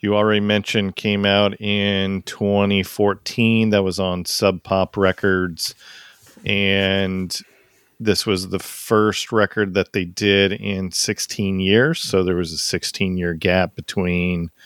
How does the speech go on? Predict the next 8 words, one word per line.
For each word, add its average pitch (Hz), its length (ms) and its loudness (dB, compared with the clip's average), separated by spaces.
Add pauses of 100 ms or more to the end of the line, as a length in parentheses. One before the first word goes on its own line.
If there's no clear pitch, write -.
(360)
between 95 380 -4
records. 92 680 -2 (560)
Um, 196 640 -2 (680)
did 175 200 0
pretty 214 200 2
well 131 320 4
on 117 180 2
the, 101 400 4